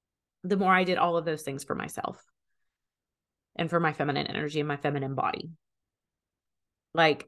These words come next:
like it, it, it wasn't even something I had to think about. Like, it was just like, "Oh, okay. Yes." Like, it, it was just like a, a, a knowing, like a yes, like, of course, of course. And just one more little, like,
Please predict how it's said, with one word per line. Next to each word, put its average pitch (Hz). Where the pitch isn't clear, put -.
like 185
it, 190
it, 185
it 190
wasn't 214
even 214
something 185
I 165
had 170
to 165
think 180
about. -
Like, 165
it 170
was 165
just -
like, 156
"Oh, 160
okay. -
Yes." -
Like, -
it, 180
it 180
was 175
just 185
like 175
a, -
a, 170
a 165
knowing, 160
like -
a 156
yes, 143
like, 160
of 165
course, -
of 196
course. -
And 196
just 196
one 226
more 202
little, 180
like, 165